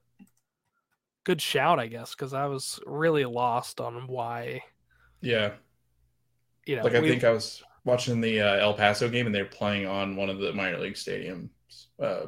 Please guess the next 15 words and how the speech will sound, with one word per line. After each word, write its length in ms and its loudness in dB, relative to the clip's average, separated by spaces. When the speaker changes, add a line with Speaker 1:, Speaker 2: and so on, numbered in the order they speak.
Speaker 2:
baseball. 480 -8
Speaker 1:
Mm, 400 -4
okay. 540 6
<clears throat> 80 -20
Yeah, 200 12
so, 380 6
uh, 380 8
U 220 8
S 140 8
L 100 10
League 180 8
One 220 10
is 100 2
twelve 400 10
teams, 580 -4